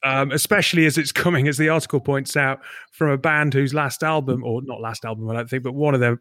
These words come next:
previous albums was called Plastic Beach and was all about the, uh, ecological disaster being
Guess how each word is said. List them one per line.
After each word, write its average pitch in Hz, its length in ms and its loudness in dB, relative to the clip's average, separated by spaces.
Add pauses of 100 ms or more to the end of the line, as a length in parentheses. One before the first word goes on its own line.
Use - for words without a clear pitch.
previous 139 340 4
albums 120 240 -2
was 117 100 -4
called 123 220 -2
Plastic 127 400 -4
Beach 131 300 -2
and 117 80 -6
was 107 80 -2
all 120 140 4
about 113 280 -2 (460)
the, 117 260 2
uh, 113 200 2 (260)
ecological 123 500 0
disaster 117 460 -2
being 117 300 2